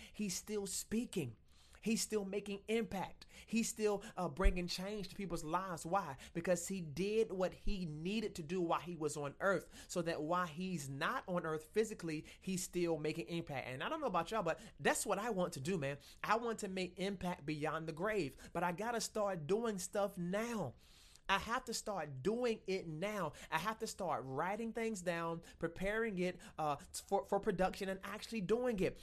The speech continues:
And listen, I may not have everything I need to start, but I can start with what I have. Because some of us are using the excuse, "Well, I need this and I need that." No, you just need to start somewhere. Work with what you have until you get what you need. But whatever you do,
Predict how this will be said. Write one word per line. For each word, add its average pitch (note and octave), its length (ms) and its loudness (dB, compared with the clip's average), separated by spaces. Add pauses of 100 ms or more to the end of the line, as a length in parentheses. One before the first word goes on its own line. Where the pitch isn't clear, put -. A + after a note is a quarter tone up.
(140)
And F#3+ 180 2
listen, A3 300 0 (180)
I G3+ 120 -2
may A3 120 2
not G#3+ 200 4
have G#3 360 -2
everything G#3 480 2
I F3+ 140 -2
need F#3 460 0
to F3+ 100 -4
start, G#3+ 380 2 (180)
but F3+ 140 2
I F#3 80 0
can F3+ 160 -4
start G3 260 -2
with F3 160 -4
what F3+ 140 4
I E3+ 80 4
have. F3+ 340 2 (380)
Because E3 240 2
some A3+ 100 0
of G#3+ 100 4
us G#3 160 2
are C#3+ 60 -4
using F#3 260 -2
the E3 120 0
excuse, D3+ 280 -2
"Well, C3 160 2
I D#3+ 100 -2
need E3+ 280 -2
this E3 240 2 (180)
and E3 80 -2
I E3+ 60 0
need E3+ 240 2
that." D3+ 180 2
No, G#3+ 380 4 (160)
you G#3+ 140 2
just B3 100 -2
need A3 160 -4
to F3 80 0
start - 460 2
somewhere. G3 580 2 (260)
Work F#3+ 320 6
with F#3 140 0
what G3+ 320 2
you A3 80 0
have F#3 400 -2
until F3+ 240 0
you F3 160 0
get F3+ 260 4
what D#3 240 0
you E3 60 0
need. E3 320 6 (680)
But E3 260 6
whatever G#3 460 4
you F#3 140 2
do, D3+ 200 4